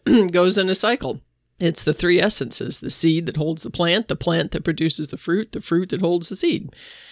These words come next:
So, there you go. And, uh, the idea of, of, uh, using the seed came from a song called Maker of Mystery, which I have included here in Nature Smart because it has the idea of plants and, and the cycle of, of those sorts of things. But you could also put it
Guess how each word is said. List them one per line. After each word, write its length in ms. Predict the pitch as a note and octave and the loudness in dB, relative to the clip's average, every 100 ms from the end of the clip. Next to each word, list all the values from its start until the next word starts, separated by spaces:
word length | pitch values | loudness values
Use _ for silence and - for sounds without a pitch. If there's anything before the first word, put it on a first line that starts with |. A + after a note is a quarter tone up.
| - - - | -20 -20 -8
So, 360 | - A3 C#3+ B2+ C3 | 0 0 0 -6 -8
there 200 | D3+ E3 | 0 2
you 60 | F#3+ | 2
go. 280 | A#3 C#3+ - - - - | 0 -2 -4 -20 -20 -6
And, 420 | F3 G3 G3 F#3+ | 2 6 6 2
uh, 360 | - F3+ E3+ E3 | 2 4 6 4
the 240 | B2+ F3 F#3+ | 2 4 6
idea 500 | F3+ E3+ A3 A3+ E3 | 6 4 4 6 4
of, 200 | E3 D#3+ - | 0 -4 -2
of, 580 | E3+ D#3+ D#3 D3+ D#3 - | 0 2 0 -4 -8 -6
uh, 340 | D#3+ D3 - - - - | -4 -4 -6 -10 -18 -10
using 480 | F3+ F3 F3+ E3+ D#3+ | -4 2 4 4 2
the 100 | D#3+ | 2
seed 440 | - D#3 D#3 - | 4 4 2 -4
came 300 | - F3 E3+ D#3+ | 0 0 2 -2
from 340 | - D#3+ D3+ | -2 -4 -2
a 100 | D3+ | -2
song 720 | - - A#3 C4+ F3+ E3+ G#3+ | 2 4 4 6 4 4 0
called 300 | - E3 D3+ | 0 0 0
Maker 400 | D3+ F3+ F#3 D#3 | 0 0 2 2
of 240 | - D#3+ C#3+ | 2 0 0
Mystery, 640 | D#3+ F#3+ - - D#3+ D#3+ | 2 4 4 2 2 0
which 420 | D4 F#3 D3+ E3+ - | 0 -2 -2 -2 0
I 140 | D#3 | 2
have 160 | D3+ D#3 | 2 2
included 540 | D3+ - F3 D3+ D#3 | -4 0 0 2 0
here 180 | D#3+ D3+ | 0 0
in 120 | C3 | 2
Nature 320 | D#3+ F#3+ - | 2 2 0
Smart 340 | - D#3 D3+ - | -4 -2 -4 -4
because 260 | - D#3 | -2 -2
it 80 | D3+ | -2
has 200 | D#3 D#3 | -4 -4
the 120 | D3 | -4
idea 420 | D3 C#3+ D#3 C#3+ C3+ | -4 -4 -2 -2 -4
of 220 | C3+ - | -6 -10
plants 480 | - D3+ C3+ - - | -8 -4 -4 -4 -6
and, 260 | - A#2+ - | -8 -10 -10
and 160 | C#3 | -10
the 60 | - | -6
cycle 500 | - D3+ D3+ - B2 | -4 -4 -4 -6 -8
of, 200 | D3 - | -8 -10
of 120 | - D3 | -10 -8
those 180 | D#3 | -6
sorts 220 | - C#3+ - | -4 -4 -6
of 80 | - | -6
things. 220 | D3 D#3 | -6 -4
But 160 | E3+ | -2
you 120 | E3 F#3+ | -2 -4
could 160 | D#3+ | -2
also 220 | D#3 D3+ E3 | -2 -2 -4
put 200 | D#3 | -4
it 100 | D#3 | -4